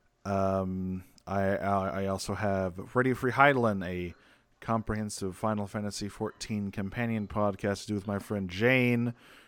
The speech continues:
who, that is at Hydaelyn Radio. Also with Jane, I did Podcast to Power, a podcast about the twenty eighteen She-Ra show on Netflix. You can find all that over there.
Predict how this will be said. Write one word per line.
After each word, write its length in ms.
who, 320
that 120
is 160
at 140
Hydaelyn 380
Radio. 540
Also 380
with 120
Jane, 600
I 480
did 680
Podcast 440
to 60
Power, 600
a 240
podcast 480
about 180
the 60
twenty 240
eighteen 240
She-Ra 600
show 300
on 180
Netflix. 720
You 60
can 220
find 260
all 120
that 160
over 160
there. 280